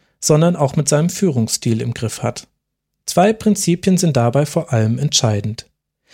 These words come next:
„Jeder hat gleiche Rechte und Pflichten“, sagt Hitzfeld nach ein paar Monaten als Bayern-Trainer. Er dürfe auch bei Stars keine Ausnahmen machen, denn es ginge immer um seine Glaubwürdigkeit. Und wie er das meint,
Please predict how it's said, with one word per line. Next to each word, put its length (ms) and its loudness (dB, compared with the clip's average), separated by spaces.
„Jeder 320 4
hat 200 0
gleiche 480 0
Rechte 280 -2
und 220 -4
Pflichten“, 400 -2
sagt 240 -2
Hitzfeld 400 0
nach 140 2
ein 100 0
paar 160 0
Monaten 460 2
als 160 -4
Bayern-Trainer. 760 0
Er 80 4
dürfe 320 2
auch 140 0
bei 180 0
Stars 400 -2
keine 240 2
Ausnahmen 420 0
machen, 380 0
denn 160 4
es 160 0
ginge 380 2
immer 280 4
um 120 0
seine 280 0
Glaubwürdigkeit. 1000 -4
Und 180 2
wie 120 6
er 60 6
das 220 0
meint, 320 2